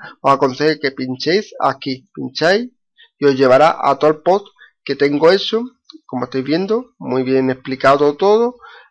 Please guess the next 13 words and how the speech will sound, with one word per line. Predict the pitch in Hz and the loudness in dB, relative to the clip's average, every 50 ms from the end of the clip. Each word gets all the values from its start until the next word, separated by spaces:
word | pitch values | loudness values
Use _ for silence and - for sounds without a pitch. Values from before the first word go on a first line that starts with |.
| - - | -4 -2
Aquí, | 123 131 131 - - 175 165 - - - | -2 -2 -2 -2 -4 -2 -2 -2 -4 -6
eh, | 131 135 131 131 127 131 131 131 127 127 127 131 | -4 -2 0 0 0 2 0 0 0 0 -2 -2
todos | - 139 143 | 0 2 2
los | 143 135 139 | 2 2 0
países | - 143 139 135 151 | 0 -2 -2 0 -2
aceptados, | 143 - 147 - - 160 165 147 127 | -4 -4 -6 -4 -2 0 0 0 0
España, | - - 123 131 139 139 135 131 | -2 -2 -2 0 0 0 -2 -4
Chile, | 131 - - 143 139 135 135 143 139 143 - 139 | -4 -6 -6 -4 -4 -2 0 0 0 0 -2 0
México, | 139 139 135 131 139 139 _ - | 0 0 0 -2 -4 -10 _ -12
Colombia, | - - 135 131 131 139 139 135 139 135 | -4 0 2 4 4 2 2 0 -2 -2
Argentina, | 135 135 131 127 127 131 139 143 139 135 | -2 -2 -6 -14 -12 -8 -8 -6 -4 -4
etcétera, | 131 - - - 135 131 127 | -6 -8 -10 -12 -10 -10 -8
etcétera. | - 151 151 156 156 | -8 -8 -6 -6 -6